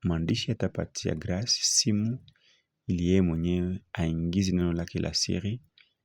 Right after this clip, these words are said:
na kuihakikisha. Akishamaliza hiyo, atafinya kwenye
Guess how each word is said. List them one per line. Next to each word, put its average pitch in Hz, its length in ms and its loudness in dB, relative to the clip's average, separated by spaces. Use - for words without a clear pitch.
na 87 120 0
kuihakikisha. 85 960 0
Akishamaliza 82 760 -2
hiyo, 107 360 0
atafinya - 540 0
kwenye 85 480 -2